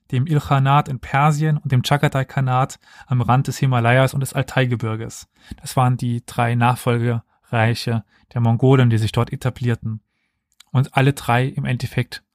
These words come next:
muslimisch wurden. Beim, äh, Chagatai-Khanat, äh, je nachdem, ein bisschen schwieriger na-, nachzuvollziehen.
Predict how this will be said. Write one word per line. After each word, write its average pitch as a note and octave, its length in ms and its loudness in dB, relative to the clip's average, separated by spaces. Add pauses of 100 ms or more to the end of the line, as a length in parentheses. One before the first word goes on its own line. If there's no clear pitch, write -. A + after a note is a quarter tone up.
(460)
muslimisch B2 540 0
wurden. G#2+ 360 -8 (2500)
Beim, A#2 340 4
äh, A#2 240 0
Chagatai-Khanat, A#2 920 2 (100)
äh, A#2 360 0 (200)
je A#2 140 -6
nachdem, G#2+ 360 -2
ein G#2+ 40 -4
bisschen - 180 -6
schwieriger A2+ 400 -2
na-, A2 160 0
nachzuvollziehen. - 720 -8